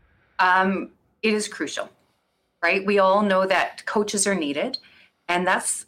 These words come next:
on the female side as well. It just brings a, another dynamic, and it's really one of those things where, um, young females coming up through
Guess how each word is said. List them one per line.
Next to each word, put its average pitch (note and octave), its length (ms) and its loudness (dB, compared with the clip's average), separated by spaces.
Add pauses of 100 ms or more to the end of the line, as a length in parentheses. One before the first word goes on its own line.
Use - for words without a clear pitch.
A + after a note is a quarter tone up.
(120)
on A3 120 2
the B3 80 0
female G#3 340 0
side E3 280 0
as D3+ 180 -2
well. D3 320 -2
It D#3 220 0
just - 240 -10
brings A3 280 0
a, E3+ 180 0
another E3+ 380 -2
dynamic, D#3 640 0
and D#3 200 0
it's D#3 280 -2
really F#3+ 500 -2 (480)
one G3 140 2
of G3+ 60 2
those F#3+ 240 0
things E3+ 400 -2
where, D3 440 2 (520)
um, C#3+ 520 0 (380)
young G3 540 0 (340)
females G3 380 0
coming E3+ 300 -2
up E3 120 -2
through E3+ 200 -4